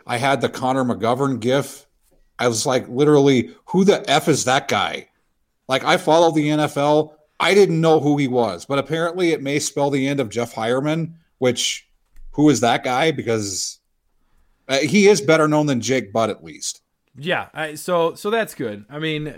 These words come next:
Speaker 2: it, it's, uh, so just to kind of give you an idea of the Nick Vannett signing, it, it's a tight end.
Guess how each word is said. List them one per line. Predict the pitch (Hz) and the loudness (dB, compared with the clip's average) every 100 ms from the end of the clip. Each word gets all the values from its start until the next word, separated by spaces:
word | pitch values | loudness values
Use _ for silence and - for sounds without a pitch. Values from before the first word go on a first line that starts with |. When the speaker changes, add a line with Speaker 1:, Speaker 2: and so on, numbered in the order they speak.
| - _ | -20 _
Speaker 2:
it, | 147 - | -20 -8
it's, | 190 - 190 - _ - | -8 -4 -6 -8 _ -16
uh, | 160 | -6
so | 208 196 151 - - | -2 -2 -4 -14 -6
just | 233 - | -4 -4
to | |
kind | 196 190 170 | -6 -4 -4
of | 131 | -4
give | 165 156 | -4 -4
you | 151 139 - | -4 -6 -8
an | 139 139 | -8 -6
idea | 139 127 139 | -6 -4 -4
of | 127 113 | -4 -6
the | |
Nick | 127 135 123 | -8 -8 -10
Vannett | 120 123 120 110 _ _ _ _ | -12 -10 -12 -14 _ _ _ _
signing, | - 127 127 123 127 - | -10 -6 -6 -6 -10 -8
it, | 151 - | -8 -6
it's | 170 156 | -8 -8
a | |
tight | - 175 175 | -4 -2 -2
end. | 165 160 | -4 -8